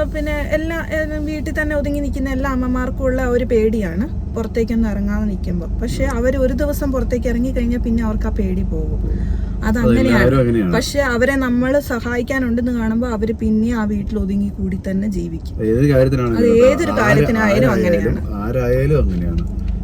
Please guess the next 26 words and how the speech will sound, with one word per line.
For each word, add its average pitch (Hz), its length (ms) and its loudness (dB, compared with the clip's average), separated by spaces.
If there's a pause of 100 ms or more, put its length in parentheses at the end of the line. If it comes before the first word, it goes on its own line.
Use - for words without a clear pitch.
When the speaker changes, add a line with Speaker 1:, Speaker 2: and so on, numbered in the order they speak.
Speaker 1:
അപ്പൊ 208 120 -2 (140)
പല 294 120 4 (120)
കാര്യങ്ങളും 294 460 2
നമ്മൾ 240 180 2
അത് 220 280 0 (160)
ഇത് - 140 -2
പറയാൻ 269 320 0
കാരണം 254 160 0
എന്ന് 214 120 -2
വെച്ചാൽ 247 200 -4 (440)
പല 311 240 2
കാര്യങ്ങളും 262 400 2
നമ്മൾ 247 160 2 (100)
വിഷമം 262 380 0
ഉണ്ടാക്കുമെങ്കിലും 226 760 0 (300)
വേണ്ടെന്ന് 233 420 2
വെക്കും. - 280 -4
കാരണം 226 340 2
മുന്നോട്ടുള്ള 220 640 2 (140)
കാര്യം 196 280 0 (120)
ഓർത്തിട്ടായിരിക്കും 185 760 -2
അത്. - 100 -6 (640)
Speaker 2:
അതെ. 185 220 0
Speaker 1:
അത്രേ 208 320 -2
ഉള്ളൂ. - 180 0 (760)
Speaker 2:
അത് 104 140 0